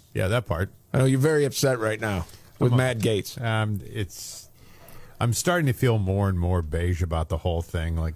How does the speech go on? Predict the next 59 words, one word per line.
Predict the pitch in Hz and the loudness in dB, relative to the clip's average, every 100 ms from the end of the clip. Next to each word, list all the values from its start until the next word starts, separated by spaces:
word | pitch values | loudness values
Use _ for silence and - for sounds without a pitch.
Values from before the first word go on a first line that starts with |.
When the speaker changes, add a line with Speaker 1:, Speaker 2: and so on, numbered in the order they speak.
| - | -6
Speaker 1:
gal. | 101 87 82 80 - - - - - - - - - - | -4 -2 -2 -6 -10 -20 -20 -20 -20 -20 -20 -20 -8 2
Speaker 2:
Really? | 127 220 285 226 | 4 4 2 0
Speaker 1:
Why | 135 | 2
do | 127 110 | 2 2
I | |
care | 98 98 92 | 2 0 0
so | - 80 | -2 -2
much? | 82 - | -2 -2
But | 165 | 0
I | 170 | 0
am | 190 | 0
still, | - 135 101 101 | 0 0 0 -2
uh, | 107 110 | -4 -2
angry | 107 104 87 | -2 0 -2
with | 82 80 | -2 -4
Matt | 82 80 80 | -4 -4 -8
Gaetz, | 60 - - 80 | -12 -12 -14 -10
yeah. | 78 - - | -10 -12 0
Speaker 2:
Okay. | 131 123 90 80 - | 2 4 2 0 -4
Speaker 1:
I | 151 | -2
mean, | 175 | 0
my | 170 | 0
anger | 208 226 190 | -2 0 0
stems | - 170 165 | 0 0 0
from | 113 151 | 0 0
not | 185 202 | 0 0
the | 143 | 0
fact | 165 147 | 0 0
that | 143 | 2
he's | 113 101 | 2 2
Matt | 120 110 | 0 0
Gaetz | 85 107 101 85 | -2 -2 -2 -2
or | 104 | 2
I | 107 | 2
have | 107 | 2
any | 110 | 2
love | 82 101 110 | 0 0 0
for | 92 | -2
him, | 87 85 | -4 -4
Kevin | - 117 95 | -2 0 0
McCarthy. | 69 - 131 - 76 | -2 -2 0 -2 -4
I | 82 | -6
don't. | 82 104 127 - - - - - - - - - - | -2 -2 -2 -4 -18 -20 -20 -20 -20 -20 -20 -14 0
But | 127 | 0
it's | 127 131 - | 2 0 -2
just, | - 180 - - - - 131 - | 2 2 2 -4 -12 -10 -10 -4
if | 117 131 | -4 0
you're | 120 | 0
going | 110 139 180 185 | 2 2 2 2
to | 107 | 0
blow | 87 120 135 | 2 4 2
something | - 139 110 95 95 | 2 0 0 0 2
up, | 101 87 | 2 0
have | 82 151 | 0 0
a | 127 | 0
plan | - 117 123 | 0 0 2
to | 110 95 | 2 0
rebuild | 107 87 95 104 85 | 0 2 2 2 0
it. | 67 | -8